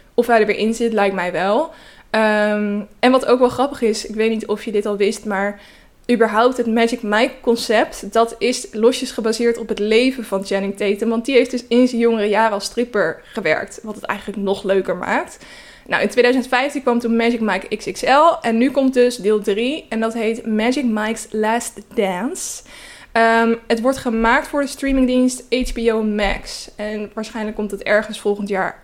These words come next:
uit. Maar, ehm, ja, hopelijk is er, als je het H B O Max niet hebt, ook nog wel een andere manier om het tegen die tijd te kijken. Ik denk het wel, hoor. Ik denk dat er ook nog wel een manier komt in het in Nederland, eh,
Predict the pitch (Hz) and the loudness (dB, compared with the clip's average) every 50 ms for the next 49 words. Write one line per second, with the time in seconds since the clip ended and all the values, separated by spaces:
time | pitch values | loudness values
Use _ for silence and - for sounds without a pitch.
0 | _ - - 202 220 220 269 392 415 - - - - - - - - - - - | _ -8 -4 0 2 4 4 4 4 2 -2 -12 -14 -16 -20 -20 -20 -20 -20 -20
1 | - - - - 226 233 226 233 240 240 240 240 233 220 - - 220 220 220 214 | -20 -18 -6 0 2 2 4 4 4 4 4 4 2 2 2 2 4 6 6 6
2 | 220 214 214 214 214 214 214 208 202 - - 196 196 180 - 185 190 208 220 226 | 6 4 2 0 -2 -2 -4 -4 -6 -8 -8 -8 -8 -8 -8 -4 2 4 4 4
3 | 233 254 247 240 - - 233 - 233 208 - - 214 226 220 - - - 220 214 | 6 4 2 2 2 0 -2 0 0 -2 0 0 0 0 0 -2 -4 -4 -4 -6
4 | - - - 220 214 - - 202 202 208 196 208 208 202 208 - - - - - | -6 -4 -6 -4 -4 -2 0 0 0 2 0 0 -2 -2 -4 -4 -8 -12 -14 -10
5 | _ - 226 240 226 226 226 226 220 208 208 - - - 220 208 208 208 214 202 | _ 0 0 0 0 0 -2 0 0 0 0 -2 -4 -4 -2 -2 -2 -2 -2 -4
6 | 196 - - 202 214 208 196 208 202 196 202 190 185 - - 202 202 196 190 196 | -4 -4 -4 -2 -2 0 0 -2 -2 -4 -4 -4 -6 -6 -6 -6 -6 -6 -6 -8
7 | 196 - - - - 202 202 202 - 220 214 - 202 190 180 - - - - 151 | -10 -12 -10 -6 -6 -4 -4 -4 -6 -8 -8 -8 -8 -8 -8 -10 -10 -8 -6 -6
8 | 175 185 190 196 190 185 196 - - 220 240 247 247 214 - 180 202 190 185 190 | -6 -6 -6 -6 -8 -8 -4 0 2 2 2 2 0 -2 -4 -2 -2 0 0 0
9 | 180 185 190 190 190 196 - 214 208 208 208 - - - 196 196 208 202 - - | -2 -2 -2 -2 -2 -2 -4 -4 -4 -4 -4 -6 -6 -6 -6 -6 -6 -8 -8 -8
10 | 190 185 185 190 196 196 - - - - - - - - - - 254 254 269 285 | -6 -6 -4 -6 -8 -10 -12 -18 -20 -20 -20 -20 -20 -8 -2 2 4 4 4 4
11 | 285 285 269 277 269 254 247 240 - 220 226 214 214 - 220 214 214 208 202 202 | 2 0 2 2 4 4 4 2 0 0 -2 -2 -2 -4 -4 -2 -2 0 0 0
12 | 208 196 190 185 190 196 - - 196 | 0 0 -2 -6 -8 -8 -10 -8 -8